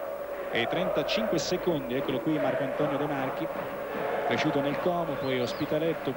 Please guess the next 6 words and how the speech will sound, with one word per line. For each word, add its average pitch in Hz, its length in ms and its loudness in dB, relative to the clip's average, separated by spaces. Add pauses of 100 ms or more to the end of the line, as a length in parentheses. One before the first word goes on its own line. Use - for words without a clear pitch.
Bologna, 156 560 2
Juventus, 147 640 0
Roma 147 160 0
e 143 60 -2
ancora 139 280 2
Juventus. 143 640 2